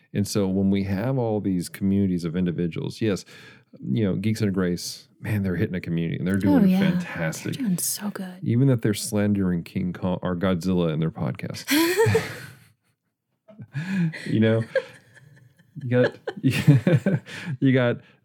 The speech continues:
Speaker 1: uh, uh, Love Thy Nerd, and they're doing, they're doing amazing things. You have Hector over at Faith and Fandom. You have, um, Nerd Chapel. You
Speaker 2: Yeah.
Speaker 1: have, um, just a plethora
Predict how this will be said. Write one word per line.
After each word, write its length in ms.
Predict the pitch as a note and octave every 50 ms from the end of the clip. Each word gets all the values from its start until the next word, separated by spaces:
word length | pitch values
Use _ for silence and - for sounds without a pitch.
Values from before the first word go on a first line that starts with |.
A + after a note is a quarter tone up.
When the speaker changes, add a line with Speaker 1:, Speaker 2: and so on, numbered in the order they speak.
| -
Speaker 1:
uh, 300 | - G#2+ G#2+ G#2 - F#2 - - - - - -
uh, 140 | - G#2 G2+
Love 240 | G2+ G#2+ G#2+ G#2+ G2+
Thy 140 | G#2 G2+ G2
Nerd, 340 | F#2+ G2 F#2+ F2+ F2 - G2
and 100 | G2+ G2+
they're 120 | G2 G2
doing, 360 | G2+ G2+ G2 F#2+ F#2+ F2+ - - -
they're 280 | F2+ F2+ F#2+ A2 A2
doing 340 | G2+ G2+ G#2+ A2 A2+ G#2+ G2
amazing 580 | G2 F#2+ F#2 F#2+ F#2+ F#2+ F#2+ F#2 F2+ F2 E2+ D#2+
things. 380 | - - - - - - E2+
You 100 | F2+ F#2+
have 120 | F#2+ G2 F#2
Hector 400 | - A#2+ A#2+ G2+ - - F#2+ - G2
over 260 | F#2+ F#2 F2+ F2+ F#2 F#2+
at 140 | - - -
Faith 240 | - F#2 F2+ F2+ -
and 140 | F2+ F#2
Fandom. 360 | - - G2 F#2+ - - - F#2+
You 100 | G2 F#2+
have, 280 | F#2 G2 F#2+ F#2+ F#2+ - - - - - - - - - -
um, 760 | - G2+ G2 F#2+ F#2+ F#2 F2+ F2+ - G2 G2 G2+ G2+ - - _ _ _ _ -
Nerd 280 | A2 A2+ A#2+ B2 A2 -
Chapel. 520 | - - F#2+ F#2 - - - F#2+ F#2+ G2
You 100 | G#2 A2+ A2
Speaker 2:
Yeah. 80 | G#2 G2
Speaker 1:
have, 320 | F#2+ F#2 F#2 F#2 F#2 F2+ - - - - - - _ _ -
um, 580 | G#2 G2 F#2 F2+ F2+ F2 F2 F2+ F2+ G2 G#2+ A#2
just 260 | A2+ A#2 G#2+ A2 -
a 120 | - A#2+ B2
plethora 1000 | A2+ - - - - C3+ C3 C#3 D3 C#3+ - - A2 G2 F2+ F#2 F2 E2+ F2